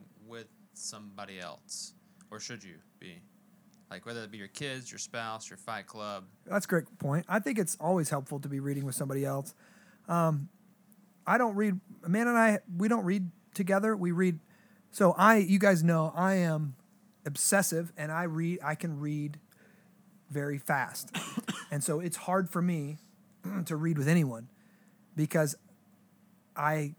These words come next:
Speaker 2: have to slow way down, and I'm always like, "I'm, yeah, but let's get to the next book. This book is great, but then we got the next one."
Speaker 1: Mm-hmm.
Speaker 2: And so,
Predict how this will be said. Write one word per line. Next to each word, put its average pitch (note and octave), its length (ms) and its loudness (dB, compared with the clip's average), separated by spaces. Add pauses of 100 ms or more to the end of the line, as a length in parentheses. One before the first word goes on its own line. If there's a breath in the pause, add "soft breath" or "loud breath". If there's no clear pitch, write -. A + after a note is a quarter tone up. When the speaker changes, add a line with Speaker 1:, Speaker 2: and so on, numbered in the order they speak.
Speaker 2:
have D3 220 -4
to - 80 -18
slow D#3+ 400 0
way D3+ 240 2
down, C3 460 -4 (1200)
and D3 260 -4
I'm D3+ 160 2
always D#3+ 260 2
like, C3+ 220 -8
"I'm, F#3+ 180 -2 (400 loud breath)
yeah, G#3 200 0
but E3 140 -2
let's G3 160 0
get A#3 160 -4
to G3+ 80 -8
the A3+ 80 -4
next C4 220 -2
book. C#3 340 -6 (100)
This E3+ 180 2
book C4+ 200 0
is G3+ 80 0
great, A3 320 6
but E3 160 -6 (760)
then A#3+ 200 6
we A3+ 80 4
got A3 140 2
the A#3+ 60 -2
next B3 280 0
one." D3+ 140 -18 (180)
Speaker 1:
Mm-hmm. B2 120 -8
Speaker 2:
And D#3 80 -2
so, D#3+ 240 2